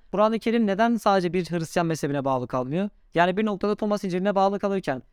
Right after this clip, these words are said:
bir yerde Süryani Hristiyan metinlerine bağlı kalıyor, bir yerde Matta İncil'ine uyum sağlıyor. Her yerde Kur'an-ı Kerim farklı metinlerden alıntı yapıyor. Peki bunu neye göre yapıyor? Belirlemiş olduğu bir kriter var ve bu kritere göre işlerinden seçmecelik yapıyor Kur'an-ı Kerim. Mesela Kur'an-ı Kerim kendi teolojisine aykırı olan noktalarda Süryani Hristiyan metinlerine uyum sağlamıyor.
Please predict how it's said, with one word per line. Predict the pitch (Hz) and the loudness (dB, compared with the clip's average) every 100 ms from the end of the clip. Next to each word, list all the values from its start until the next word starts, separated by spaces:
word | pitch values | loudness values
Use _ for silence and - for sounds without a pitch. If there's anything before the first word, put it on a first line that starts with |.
| _ | _
bir | 196 | -2
yerde | 202 196 202 | 2 2 2
Süryani | - 180 190 214 | 0 0 2 0
Hristiyan | 196 208 | -2 -2
metinlerine | 190 165 156 151 131 | -2 -2 -4 -2 -2
bağlı | 127 120 | -4 -4
kalıyor, | 131 147 190 - _ | -4 -2 -4 -8 _
bir | 190 | 2
yerde | 202 202 | 2 2
Matta | 196 226 - | 2 0 0
İncil'ine | 190 165 147 | -2 -2 -4
uyum | 135 | -6
sağlıyor. | 120 135 151 208 - _ _ | -6 -4 -2 -4 -6 _ _
Her | 214 233 | 2 4
yerde | 226 196 | 2 0
Kur'an-ı | 214 214 | 0 0
Kerim | 233 240 | 0 0
farklı | - 202 240 | 2 0 0
metinlerden | 220 - 196 196 | -2 0 0 2
alıntı | 180 139 113 123 | 0 -2 -4 -6
yapıyor. | 120 123 120 - _ _ _ | -6 -6 -8 -10 _ _ _
Peki | 190 202 190 | -4 -2 -2
bunu | 196 | 0
neye | 190 220 | 0 0
göre | 185 | 0
yapıyor? | 139 120 175 214 269 _ | -2 -2 -2 -4 -6 _
Belirlemiş | 139 170 190 202 247 - | -2 0 0 0 0 0
olduğu | 226 240 226 | -2 -2 -4
bir | |
kriter | - 175 175 233 233 | -4 -6 -4 -2 0
var | 254 | 0
ve | 220 196 | -2 -2
bu | 214 | -6
kritere | - 202 196 - 240 | -6 -6 -2 -2 0
göre | 214 | -2
işlerinden | 165 - 175 220 | -2 -2 0 -2
seçmecelik | 208 175 180 170 170 147 | -2 -4 -4 -2 -2 -4
yapıyor | 123 120 | -4 -6
Kur'an-ı | 113 135 127 | -6 -6 -6
Kerim. | 117 117 127 _ - | -8 -10 -12 _ -6
Mesela | 190 202 | 0 0
Kur'an-ı | - 202 | 2 0
Kerim | 196 202 | 0 -2
kendi | 202 180 190 | 0 0 -2
teolojisine | 202 196 175 165 156 202 | -2 -2 -2 -4 -4 -2
aykırı | 170 165 196 | 0 -2 -2
olan | 196 165 | -2 -2
noktalarda | 139 147 143 160 208 | -4 -2 0 0 -2
Süryani | 190 180 190 202 | -2 0 0 -2
Hristiyan | 185 202 | -2 -4
metinlerine | 190 170 160 | -2 -4 -4
uyum | 160 202 | -4 0
sağlamıyor. | 190 180 175 120 | 0 0 0 -4